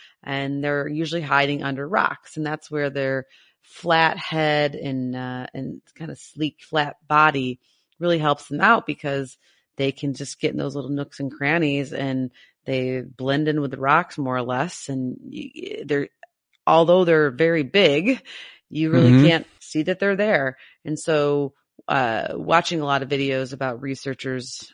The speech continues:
Speaker 1: uh, that are working to try to, to tag them and learn more about their health and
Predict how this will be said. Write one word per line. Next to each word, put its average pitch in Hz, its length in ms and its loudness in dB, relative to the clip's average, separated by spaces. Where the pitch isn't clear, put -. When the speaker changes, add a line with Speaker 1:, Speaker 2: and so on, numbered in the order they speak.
Speaker 1:
uh, 139 180 -14
that 139 180 -8
are 127 180 -6
working 135 400 -8
to 123 80 -16
try 120 300 -8
to, - 260 -10
to 147 120 -8
tag 214 460 4
them 196 340 2
and 131 140 0
learn 131 200 -2
more 156 220 2
about 147 260 2
their 135 160 -4
health 151 520 2
and 120 280 -4